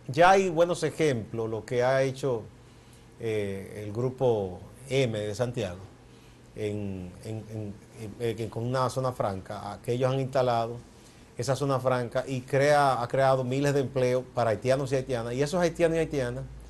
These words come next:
eh, no son los que van a pasarse de, de este lado a mendigar en las esquinas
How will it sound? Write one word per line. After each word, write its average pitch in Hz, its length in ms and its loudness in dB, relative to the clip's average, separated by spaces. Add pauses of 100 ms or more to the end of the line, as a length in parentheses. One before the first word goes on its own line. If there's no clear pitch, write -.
(380)
eh, 104 320 -6 (260)
no 123 280 2
son 160 320 4
los 151 100 2
que 143 120 2
van 131 160 2
a 143 120 2
pasarse 127 440 2
de, 113 120 -2
de 113 100 -2
este 123 180 -2
lado 120 440 0
a 95 200 -6
mendigar 113 480 0
en 131 80 -2
las 117 100 -2
esquinas 131 480 -4